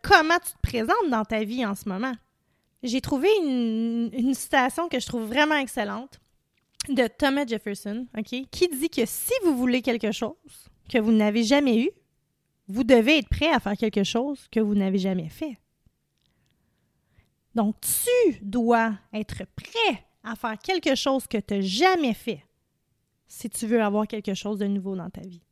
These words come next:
Et ça revient aussi à dire, euh, dans les termes que j'utilise, é-, étant, tu dois faire de l'espace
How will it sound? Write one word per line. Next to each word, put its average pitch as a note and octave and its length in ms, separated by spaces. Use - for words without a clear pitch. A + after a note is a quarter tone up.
Et A#3+ 80
ça A#3 160
revient A#3+ 300
aussi C4 260
à A3 120
dire, C4 360
euh, G3+ 380
dans G#3+ 240
les G#3 140
termes C4 240
que A#3+ 120
j'utilise, A#3 600
é-, G3+ 240
étant, B3 320
tu - 120
dois A3 160
faire B3 200
de A#3 80
l'espace C4 800